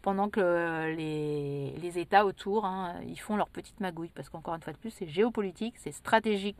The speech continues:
pour, euh, certaines richesses qui sont à l'intérieur de ces pays, hein, que ce soit gaz, fuel, et cetera. Donc, euh, voilà, c'est pour ça. À qui profite le crime ? Il faut bien se poser la question. Et surtout, ça date pas d'aujourd'hui.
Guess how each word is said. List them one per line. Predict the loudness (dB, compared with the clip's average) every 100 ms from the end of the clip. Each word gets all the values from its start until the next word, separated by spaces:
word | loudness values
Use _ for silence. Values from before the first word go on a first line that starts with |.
| -12
pour, | -8 -4
euh, | -2 -4 -10 -18 -18 -12
certaines | 2 4 4 2 2 0 -2
richesses | -2 -2 0 0 -2
qui | -10
sont | -6
à | -6
l'intérieur | -4 -4 -4
de | -4
ces | -8
pays, | -4 -4 -2 -4
hein, | -6
que |
ce | -10
soit | -8 -6
gaz, | -2 -2 -2
fuel, | -8 -6 -4 -6
et |
cetera. | -8 -2 -2 -2 -6 -16 -14 -14 -16 -10 6
Donc, | 8 8 6
euh, | 8 8 8
voilà, | 10 10 8
c'est | 6 -4
pour | -2 4
ça. | 6 6 2 8
À | 8
qui | 8 2 4
profite | 4 2 -2 -2
le | -4
crime ? | -2 2 4 6 4 2
Il | -4
faut | -2
bien | 2 0
se | 0
poser | 0 2
la | 2
question. | -2 -6 -4 -4 -4 -16 -20 _ -20 _ -14 -8
Et | -6
surtout, | -4 -2 2
ça | 4 4
date | 4
pas | 8 8 8 -2
d'aujourd'hui. | 0 2 0 0 -8